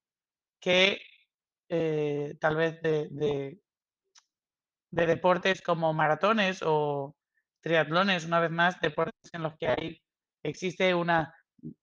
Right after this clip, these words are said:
gran deshidratación, los cuales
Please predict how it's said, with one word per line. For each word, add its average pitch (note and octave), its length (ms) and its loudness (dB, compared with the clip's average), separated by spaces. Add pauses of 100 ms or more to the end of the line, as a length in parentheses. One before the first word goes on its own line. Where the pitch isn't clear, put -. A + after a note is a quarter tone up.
gran F#3+ 400 6
deshidratación, F3 840 0 (960)
los F#3 220 4
cuales A3+ 560 4